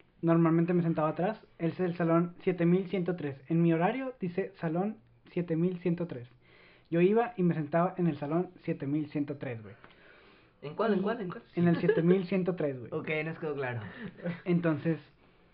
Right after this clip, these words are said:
Speaker 1: este
Speaker 3: Se me va a salir un pedo, güey. <laughs> Dale, dale, dale.
Speaker 1: Entonces, güey, ya, o sea, normal, llegué, pero esta vez, normalmente me siento atrás, esta vez me senté más adelante porque casi nunca, eh, alcanzo a ver porque me tapan los otros vatos y así, güey.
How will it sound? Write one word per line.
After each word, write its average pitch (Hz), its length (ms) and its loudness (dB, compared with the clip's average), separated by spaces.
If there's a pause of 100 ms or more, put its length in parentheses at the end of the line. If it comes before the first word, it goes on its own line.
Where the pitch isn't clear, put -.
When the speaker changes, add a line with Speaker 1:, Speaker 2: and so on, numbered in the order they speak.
(280)
Speaker 1:
este 147 840 -2
Speaker 3:
Se - 0 -
me 131 140 -10
va 123 80 -18
a - 60 -18
salir 123 180 -14
un 147 140 -14
pedo, 92 400 -14
güey. 117 220 -16 (580)
<laughs> - 340 -2
Dale, 180 320 4
dale, 170 260 -2
dale. 151 280 -4 (420)
Speaker 1:
Entonces, 170 400 2
güey, 208 280 2 (180)
ya, 185 240 4
o 175 60 -4
sea, 196 100 -2
normal, 190 540 2
llegué, 220 500 0
pero 190 340 4
esta 170 240 -2
vez, 180 200 0
normalmente 185 400 0
me 208 80 0
siento 208 160 0
atrás, 208 320 -4
esta 175 180 -4
vez 175 100 2
me 180 100 2
senté 170 200 -2
más 165 140 0
adelante 175 280 0
porque 156 220 -8
casi 147 220 -8
nunca, 156 600 -2 (520)
eh, 151 200 -4
alcanzo 165 340 -2
a 185 40 4
ver 185 160 4
porque 175 400 0 (220)
me 156 180 -4
tapan 156 300 -2
los 156 100 -2
otros 156 180 -4
vatos 139 260 -6
y 131 40 -12
así, 135 180 -10
güey. 131 120 -12